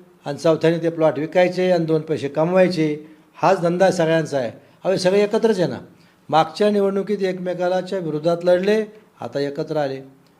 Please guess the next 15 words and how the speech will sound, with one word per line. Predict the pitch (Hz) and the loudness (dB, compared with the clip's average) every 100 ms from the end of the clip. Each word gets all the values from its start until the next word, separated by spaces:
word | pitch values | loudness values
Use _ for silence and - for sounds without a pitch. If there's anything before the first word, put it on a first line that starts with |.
| _ _ _ _ _ 151 | _ _ _ _ _ 0
मागच्या | 156 156 190 196 | 0 2 2 4
निवडणुकीमध्ये | 190 180 180 185 185 185 190 202 208 202 | 2 -2 -2 -4 -2 0 2 2 0 -6
दोन | 143 190 190 | -2 -2 2
जण | 170 143 - - _ _ _ _ _ _ _ 147 | 2 0 -4 -12 _ _ _ _ _ _ _ -2
हे | 180 180 | 0 -2
सुप्रीम | 165 175 202 | -4 2 2
कोर्टापर्यंत | 202 208 226 220 220 220 | 4 2 2 2 2 2
गेले | 208 175 139 | 2 2 0
एकमेकाच्या | 139 160 156 151 131 139 | -4 -4 -4 -2 -2 -4
विरोधात | 123 110 107 - _ _ _ | -4 -6 -10 -18 _ _ _
आणि | 131 | -10
पुन्हा | 127 135 147 | -8 -4 0
आता | 156 170 | 2 0
एकत्र | 170 170 165 | -2 0 0
आले. | 156 | 0